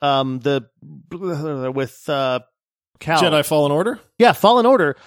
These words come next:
Speaker 1: The achievements didn't count towards Steam. They only counted towards the developer, even though I bought the game in Steam. And I was like, "I spent hundred fifty hours getting literally the hundred percent achievement,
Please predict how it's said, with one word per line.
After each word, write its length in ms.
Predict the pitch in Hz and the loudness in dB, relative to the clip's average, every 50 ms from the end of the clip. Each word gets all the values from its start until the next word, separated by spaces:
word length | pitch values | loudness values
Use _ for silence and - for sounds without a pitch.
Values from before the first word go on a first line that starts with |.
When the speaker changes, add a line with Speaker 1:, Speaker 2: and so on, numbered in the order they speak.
| - - _ _ _ _ | -20 -20 _ _ _ _
Speaker 1:
The 180 | 135 165 175 190 | -6 -4 -2 -2
achievements 540 | 185 - - - 208 214 175 220 220 190 - | -2 -2 -2 -4 -4 -4 -2 -2 -4 -4 -2
didn't 320 | - 208 170 185 170 - | -2 -2 -2 -2 -8 -10
count 320 | - 139 170 170 - _ - | -8 -8 -8 -8 -8 _ -12
towards 320 | - 143 143 143 - - | -6 -4 -4 -4 -4 -6
Steam. 540 | - - - - 143 123 117 104 101 95 - | -6 -6 -6 -6 -8 -8 -8 -10 -14 -14 -10
They 100 | - 143 | -8 -6
only 320 | 156 151 151 160 165 165 151 | -4 0 0 0 0 0 -2
counted 480 | - - 143 156 151 143 135 123 - | -4 -6 -4 -2 0 0 0 -2 -4
towards 360 | - 127 135 131 127 113 - | -8 -4 -4 -4 -4 -4 -4
the 100 | - 139 | -6 -4
developer, 580 | 120 127 110 - 151 180 208 180 - - 135 135 | -4 -4 -2 0 2 2 2 2 0 -2 -4 -4
even 240 | 131 135 139 131 135 | -2 -4 -4 -2 -2
though 100 | 139 127 | -2 -2
I 140 | 120 120 - _ - | -2 -4 -6 _ -2
bought 260 | 175 165 135 117 - - | 0 0 0 -2 -6 -14
the 60 | 120 | -14
game 220 | 117 117 113 107 110 | -12 -12 -12 -12 -12
in 80 | 107 | -14
Steam. 340 | 104 - - 139 120 113 110 | -16 -12 -12 -10 -10 -10 -10
And 80 | 110 110 | -10 -8
I 60 | 113 | -6
was 160 | 120 117 127 | -6 -4 -4
like, 180 | 131 135 - _ | -4 -6 -6 _
"I 160 | - 170 220 190 | -2 -2 -2 -2
spent 380 | - - 220 202 175 147 - _ - _ _ _ - | 0 0 2 2 2 0 -4 _ -20 _ _ _ -6
hundred 220 | - 165 190 180 139 | -4 -2 -2 -2 -4
fifty 220 | 185 170 165 170 | -4 -2 0 2
hours 240 | 165 151 139 135 117 | 2 2 2 0 -2
getting 240 | 117 160 151 131 139 | -2 -4 -4 -2 -2
literally 400 | 143 147 175 208 226 196 165 143 | 0 4 4 4 4 4 2 0
the 240 | 127 113 143 170 156 | -4 -6 -6 -6 -6
hundred 380 | 131 - - - 208 214 196 | -8 -8 -6 -6 -2 -2 -2
percent 260 | - - 156 165 170 151 | -2 -4 -6 -6 -6 -6
achievement, 500 | 131 - 190 190 156 120 127 120 120 | -6 -6 -4 -4 -4 -4 -6 -8 -8